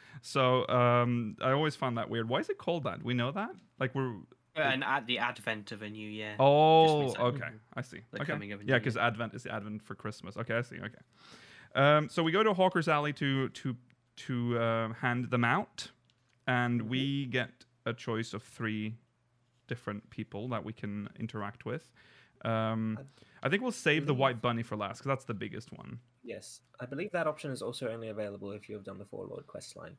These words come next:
Speaker 1: Okay.
Speaker 3: So,
Speaker 1: All right. Yeah.
Speaker 3: the first one, I don't know if you, neither of you have done the other two, have you?
Speaker 1: I, while we were
Speaker 2: I didn't
Speaker 1: setting
Speaker 2: do
Speaker 1: up,
Speaker 2: any
Speaker 1: I,
Speaker 2: of them.
Speaker 1: I ran up and I did,
Speaker 3: Mm-hmm.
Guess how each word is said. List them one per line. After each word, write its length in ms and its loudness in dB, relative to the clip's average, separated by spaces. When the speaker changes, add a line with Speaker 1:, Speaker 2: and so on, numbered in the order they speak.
Speaker 1:
Okay. 320 2
Speaker 3:
So, 140 -2
Speaker 1:
All 80 4
right. 80 -2
Yeah. 140 -10
Speaker 3:
the 220 -6
first 360 0
one, 280 -6
I 40 -10
don't 240 -8
know 160 -4
if 160 -10
you, 120 -8
neither 340 2
of 100 0
you 100 -2
have 100 -6
done 140 -2
the 80 -4
other 140 -4
two, 180 -14
have 160 -8
you? 60 0
Speaker 1:
I, 300 4
while 320 2
we 120 0
were 140 -2
Speaker 2:
I 60 2
didn't 100 2
Speaker 1:
setting 180 2
Speaker 2:
do 100 2
Speaker 1:
up, 60 4
Speaker 2:
any 160 2
Speaker 1:
I, 80 6
Speaker 2:
of 120 0
them. 80 0
Speaker 1:
I 60 6
ran 340 6
up 280 -6
and 100 0
I 80 2
did, 300 -4
Speaker 3:
Mm-hmm. 300 -8